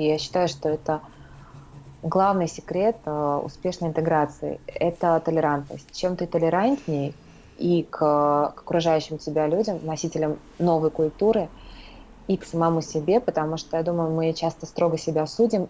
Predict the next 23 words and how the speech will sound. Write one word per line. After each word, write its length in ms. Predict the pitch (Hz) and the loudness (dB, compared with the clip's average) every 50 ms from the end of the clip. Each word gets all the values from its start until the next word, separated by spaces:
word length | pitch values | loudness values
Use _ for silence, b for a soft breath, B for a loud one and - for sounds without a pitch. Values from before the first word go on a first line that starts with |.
| - | -6
и 140 | - 175 - - | -8 -6 -4 -2
это 220 | 175 170 175 180 | -2 0 2 2
нам 260 | 170 170 165 165 165 | 2 2 2 2 0
мешает, 480 | 160 160 - - - 170 151 139 139 143 - - - | 0 -2 -4 -2 0 2 2 2 0 -2 -6 -16 -16
потому 220 | - - 151 156 156 | -12 -10 -8 -8 -8
что 200 | - - - 151 | -8 -6 -6 -4
мы 100 | 151 151 | -4 -4
начинаем 680 | 151 151 - - - 160 160 160 160 156 156 156 156 - - - - - - | -4 -6 -6 -6 -2 0 2 2 2 2 2 0 0 -2 -6 -8 -12 -12 -8
смотреть 680 | - - 175 170 170 170 - 180 175 170 165 165 - | -2 0 2 2 2 2 2 4 4 4 4 2 -2
с, 140 | - - 160 | -4 0 2
э, 400 | 156 151 151 151 151 151 151 151 | 2 4 4 4 4 4 2 0
каких-то 320 | - 156 - 165 - - 175 | 0 -4 -4 -4 -2 0 0
оценочных, 720 | 170 - - 175 170 160 156 - - 160 151 143 - - - | 0 0 0 0 0 -2 -4 -6 -6 -6 -8 -8 -8 -10 -8
э, 260 | 151 147 147 147 147 147 | -6 -4 -2 -2 -4 -4
суждений, 680 | - - 165 160 160 165 185 220 254 269 240 202 170 | -4 -6 -4 -4 0 2 4 4 6 6 4 2 2
да, 260 | 151 156 156 170 190 185 | 0 2 2 2 0 0
на 120 | 175 165 | -2 -4
какие-то 320 | - 160 156 - 156 - 151 | -4 -4 -4 -4 -4 -6 -6
события, 680 | - - 156 151 151 160 160 160 - - 151 151 147 | -4 -4 -2 2 2 2 2 2 0 0 2 2 2
и 220 | - - 165 160 - - | 0 0 -4 -2 0 0
это 420 | 180 185 185 - - 185 175 170 165 | 0 -2 -2 -2 0 2 2 2 2
всегда 260 | - - 165 170 170 | 0 0 0 2 2
минус. 440 | 170 165 156 143 143 143 - - | 2 2 0 -2 -4 -8 -12 -20